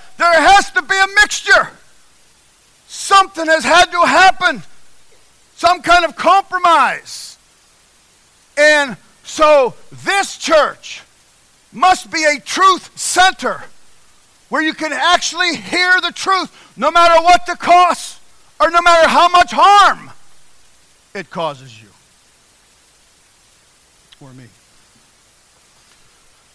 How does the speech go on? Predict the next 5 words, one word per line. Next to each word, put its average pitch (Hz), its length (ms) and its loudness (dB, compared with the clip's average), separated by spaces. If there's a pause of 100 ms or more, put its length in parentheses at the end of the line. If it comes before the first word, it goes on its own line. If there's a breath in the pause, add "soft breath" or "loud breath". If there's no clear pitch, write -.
(1300)
Hosea 247 400 -2
seven 262 320 -4
eight 262 220 -6
says 226 280 -8
this, 269 360 -8